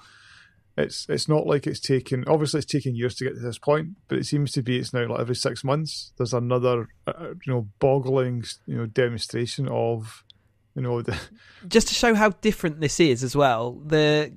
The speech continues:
Speaker 2: previous, obviously, chess incarnations, uh, um, w-,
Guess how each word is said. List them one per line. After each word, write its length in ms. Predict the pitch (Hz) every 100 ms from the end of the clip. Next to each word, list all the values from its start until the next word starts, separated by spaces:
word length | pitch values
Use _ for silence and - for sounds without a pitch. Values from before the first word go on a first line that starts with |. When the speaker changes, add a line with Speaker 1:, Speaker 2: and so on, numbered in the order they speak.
| -
Speaker 2:
previous, 380 | - 196 170 160
obviously, 240 | 143 139
chess 380 | 131 - 143 -
incarnations, 1160 | 147 135 147 135 135 131 135 131 131 123 - - _
uh, 120 | - 110 -
um, 380 | 131 131 131 131 - - - _ - _ _ - 208
w-, 380 | 156 175 185 190